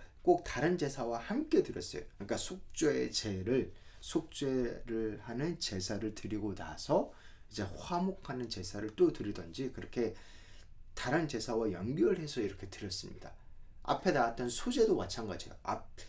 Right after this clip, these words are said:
다른 제사들과 연결해서 이렇게 드렸었습니다. 그래서 희생제사 중 이 화목제로 드린 것은,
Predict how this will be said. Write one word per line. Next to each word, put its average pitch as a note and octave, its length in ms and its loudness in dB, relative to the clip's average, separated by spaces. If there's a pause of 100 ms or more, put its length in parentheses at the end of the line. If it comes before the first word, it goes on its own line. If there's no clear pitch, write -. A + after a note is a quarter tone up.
(100)
다른 B2 320 -2
제사들과 G2 640 0
연결해서 G#2 720 2
이렇게 F#2 220 -8
드렸었습니다. - 800 -8 (680)
그래서 G#2 580 2 (400)
희생제사 D3 680 2
중 C#3 360 8 (480)
이 A#2 140 6
화목제로 D3+ 960 2
드린 G#2+ 300 6
것은, - 560 6